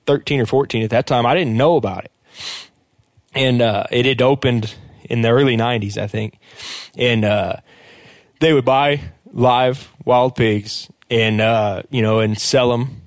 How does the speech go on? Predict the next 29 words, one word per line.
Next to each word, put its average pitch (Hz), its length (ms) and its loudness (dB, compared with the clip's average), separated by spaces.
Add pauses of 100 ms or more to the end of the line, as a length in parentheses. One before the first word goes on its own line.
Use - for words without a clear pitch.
(100)
They, 117 280 0
or 123 180 2
they 110 140 2
butcher 131 340 2
'em 147 320 -2
under 123 180 0
U 123 160 4
S 131 140 0
D 127 220 0
A - 20 0
inspection 110 560 -4
and 104 100 -4
then 104 300 -4 (120)
sell 123 280 0
the 113 80 0
meat 110 300 -2 (200)
mostly 131 600 2
to 120 80 2
other 117 200 0
countries, - 540 -10 (220)
a 117 40 -2
lot 113 240 2
of 113 60 0
Europe, 107 320 -2 (480)
uh, 104 320 0
Europe, 117 380 0
European 113 500 -2
countries. 98 460 -10
Um, 107 460 -4